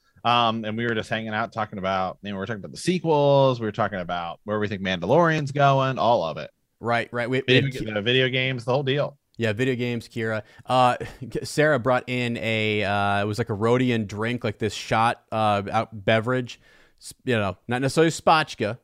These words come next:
Speaker 2: all right, but this was definitely
Speaker 1: Right.
Speaker 2: a, a Star Wars themed drink. It was sick. It came out of the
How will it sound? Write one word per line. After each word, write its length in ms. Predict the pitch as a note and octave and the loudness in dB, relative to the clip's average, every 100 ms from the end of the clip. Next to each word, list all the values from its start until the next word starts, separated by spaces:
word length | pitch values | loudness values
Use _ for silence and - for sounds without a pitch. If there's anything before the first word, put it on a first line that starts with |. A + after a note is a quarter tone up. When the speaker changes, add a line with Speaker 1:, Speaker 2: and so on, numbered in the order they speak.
| _ - | _ -6
Speaker 2:
all 80 | |
right, 220 | G2+ A#2 A#2 | -2 -2 -4
but 120 | G#2 | -6
this 160 | A#2+ | -6
was 100 | A2+ | -6
definitely 500 | - B2 - B2+ B2 | 0 0 0 0 0
Speaker 1:
Right. 60 | A#2+ | 0
Speaker 2:
a, 260 | A2 A2 A2 | -2 -2 -2
a 60 | G#2 | -4
Star 240 | - A#2 | 0 0
Wars 180 | A#2+ - | 0 -2
themed 200 | B2 A2+ | -2 0
drink. 260 | A#2 A2+ | -2 -2
It 80 | B2 | -2
was 180 | A#2+ G#2 | -2 -4
sick. 400 | - - B2 - | -6 -2 -2 -2
It 60 | A2+ | -4
came 240 | C#3+ C3 | -2 0
out 140 | B2 | 0
of 100 | A#2+ | -2
the 360 | A2+ A2+ A2 G2+ | -2 -2 -2 -4